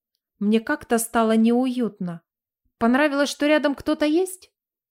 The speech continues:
Хотя я ведь всегда была окружена людьми и мечтала о своем собственном пространстве. Вернулась в дом и начала разбирать одежду.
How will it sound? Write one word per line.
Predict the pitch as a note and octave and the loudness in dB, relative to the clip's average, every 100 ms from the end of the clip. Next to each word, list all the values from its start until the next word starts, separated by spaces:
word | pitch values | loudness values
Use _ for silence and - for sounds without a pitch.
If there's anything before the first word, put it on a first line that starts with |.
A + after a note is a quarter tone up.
| _ | _
Хотя | _ C#4+ - | _ -4 0
я | D4 C#4 | 0 0
ведь | A#3+ | -2
всегда | - C#4+ A#3 E4 | -6 -4 2 4
была | A3 G#3+ | 4 4
окружена | G3+ A3 G#3+ A3 G#3+ | 4 2 0 2 2
людьми | G#3+ G#3+ A3+ G#3 F3 _ _ _ | 0 0 0 0 -4 _ _ _
и | G#3+ | 2
мечтала | A3 - - D4 A3 | 4 2 0 2 2
о | |
своем | A3 G#3 G#3+ A3 | 2 0 0 0
собственном | A3 C#4+ - - G#3 G3+ | -2 -6 -6 -4 -4 -2
пространстве. | A3 A#3 - C4+ G#3+ F#3 - F3+ F3 _ _ _ _ _ _ _ - | -4 -4 -4 -4 -4 -6 -10 -16 -16 _ _ _ _ _ _ _ -2
Вернулась | A3 B3 E4 E4+ A#3+ | 2 2 2 0 0
в | A3+ G#3 | -2 -2
дом | G3 F3+ - _ _ | -2 -4 -8 _ _
и | - A3+ | 0 2
начала | G#3+ A3 B3 | 2 0 0
разбирать | B3 G#3 G3+ G#3+ G3+ A3+ | 2 0 2 2 2 0
одежду. | A3+ A#3 F#3+ F3+ F3 E3+ | -2 -2 -2 -4 -10 -10